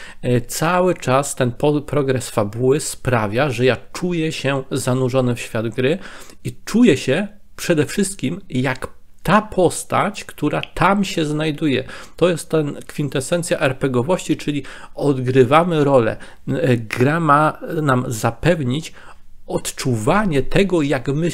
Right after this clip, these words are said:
jakbyśmy byli w tych sytuacjach, które gra przedstawia. I tutaj Kingdom Come Deliverance robi to perfekcyjnie.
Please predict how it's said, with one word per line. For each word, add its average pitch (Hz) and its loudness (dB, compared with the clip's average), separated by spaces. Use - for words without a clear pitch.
jakbyśmy 127 -2
byli 175 4
w - -12
tych - -2
sytuacjach, 156 -4
które 127 -2
gra 123 -2
przedstawia. - -6
I - -10
tutaj 202 0
Kingdom 175 0
Come 156 2
Deliverance 127 2
robi 127 2
to 127 -2
perfekcyjnie. 131 -2